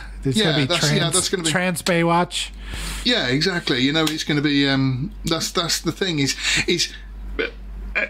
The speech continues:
Speaker 2: you can't say it was like sexploitation, but I mean, ultimately it was kind of T V spe-, sexploitation. That it was just, like I say, you had hot women's in bikinis, you had hot guys in bikinis, Billy Warlock and a few others,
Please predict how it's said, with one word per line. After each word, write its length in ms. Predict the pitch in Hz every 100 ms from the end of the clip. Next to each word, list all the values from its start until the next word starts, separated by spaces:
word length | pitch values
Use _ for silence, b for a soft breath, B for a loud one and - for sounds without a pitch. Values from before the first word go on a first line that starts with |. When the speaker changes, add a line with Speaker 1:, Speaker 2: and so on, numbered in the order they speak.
| -
Speaker 2:
you 140 | 196 175
can't 280 | - 220 -
say 140 | 170
it 80 | 135
was 200 | 131 156
like 160 | 131
sexploitation, 1040 | - - 160 - 147 123 - 147 131 107 104
but 120 | 151
I 40 |
mean, 140 | 165 170
ultimately 420 | 170 131 127 117
it 100 | 120
was 220 | 139 120
kind 240 | - 131 113
of 80 |
T 200 | 107 123
V 160 | 113 113
spe-, 180 | - -
sexploitation. 880 | - 135 131 120 110 135 107 - - -
That 100 | 143
it 120 | 143
was 160 | 139 -
just, 260 | 143 -
like 140 | 143 135
I 20 |
say, 140 | - 131
you 140 | 123
had 220 | 131 156
hot 200 | - 185
women's 280 | 165 143 127
in 80 | 120
bikinis, 420 | 117 127 117 120
you 100 | 190
had 160 | 190 180
hot 200 | 180 151
guys 280 | 151 143 120
in 60 | 120
bikinis, 300 | 110 110 -
Billy 200 | 135 123
Warlock 440 | 131 123 127 127
and 80 | 113
a 40 |
few 220 | 131 139
others, 280 | 127 120 123